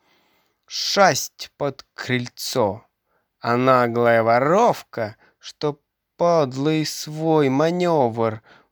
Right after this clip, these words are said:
придумала так ловко, вцепилась в кость. Однако кость была не по вороне тяжела, и как ворона ни старалась, ни тужилась,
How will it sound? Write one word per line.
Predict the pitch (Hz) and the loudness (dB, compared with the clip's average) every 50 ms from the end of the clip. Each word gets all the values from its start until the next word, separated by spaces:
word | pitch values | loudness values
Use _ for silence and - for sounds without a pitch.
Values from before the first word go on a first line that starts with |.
| _ _ _ | _ _ _
придумала | - 151 165 175 175 160 156 170 170 160 156 147 139 135 135 131 127 127 - _ - | -4 -2 0 0 0 0 0 2 2 2 2 2 2 2 2 2 0 0 -4 _ -4
так | - 302 349 330 - _ - 185 | -2 0 0 -2 -4 _ -10 -8
ловко, | 190 185 185 190 185 180 170 156 139 123 110 101 - _ - 123 107 104 113 _ _ _ _ _ _ _ _ | -6 -4 -4 -2 -2 0 2 4 4 2 2 0 -6 _ -8 -8 -8 -8 -10 _ _ _ _ _ _ _ _
вцепилась | _ - - - - - 113 - _ - 190 202 190 175 160 156 151 - - - - - - | _ -16 -12 -10 -8 -8 -8 -10 _ -6 -4 -2 0 0 0 -2 -4 -6 -10 -12 -14 -16 -18
в | - - - - _ _ _ | -20 -20 -20 -20 _ _ _
кость. | - - 139 127 104 104 - - - _ - - - _ _ _ _ _ _ _ _ - - | 2 2 2 2 2 -4 -10 -12 -14 _ -20 -20 -20 _ _ _ _ _ _ _ _ -20 -16
Однако | - 107 107 104 107 113 113 120 127 135 - - 135 120 | -12 -10 -8 -6 -4 -2 2 2 2 2 0 -2 -4 -4
кость | - - - 135 143 151 143 135 | -4 -4 -2 0 0 0 -2 -4
была | 135 135 143 143 139 135 135 135 143 156 156 - _ _ _ _ _ _ _ - | -8 -4 -2 0 2 4 4 4 4 2 0 -6 _ _ _ _ _ _ _ -12
не | 135 139 143 | -8 -8 -6
по | 143 - 180 | -2 -2 0
вороне | 185 196 202 208 190 175 160 160 170 185 202 214 220 226 233 214 | 2 2 2 2 2 2 2 2 2 0 0 0 -2 -2 -4 -6
тяжела, | - - 220 220 208 214 214 214 208 196 185 151 123 107 98 113 - _ _ _ _ _ _ _ _ _ _ _ _ _ _ _ - | -6 -6 -6 -6 -4 -6 -4 -2 0 2 2 2 2 0 -2 -8 -14 _ _ _ _ _ _ _ _ _ _ _ _ _ _ _ -14
и | - 127 127 | -12 -12 -12
как | - - 151 156 139 123 - - | -6 0 2 2 2 2 -2 -4
ворона | 127 131 127 127 131 127 120 120 117 113 110 | 0 0 0 2 0 0 -2 -2 -2 -4 -4
ни | 107 107 104 | -6 -6 -8
старалась, | 101 - - - - 98 92 95 117 143 190 208 208 196 180 175 175 170 160 - - - _ _ _ _ _ _ _ | -8 -10 -12 -12 -10 -10 -6 -2 2 4 6 6 6 6 4 0 -2 -6 -8 -10 -16 -20 _ _ _ _ _ _ _
ни | - 139 180 208 214 | -8 -6 -4 -4 -4
тужилась, | 196 _ _ - 170 185 185 180 165 151 131 117 120 120 107 107 104 - - - | -6 _ _ -8 -4 -2 -2 0 0 0 0 -2 -4 -6 -6 -6 -6 -8 -12 -18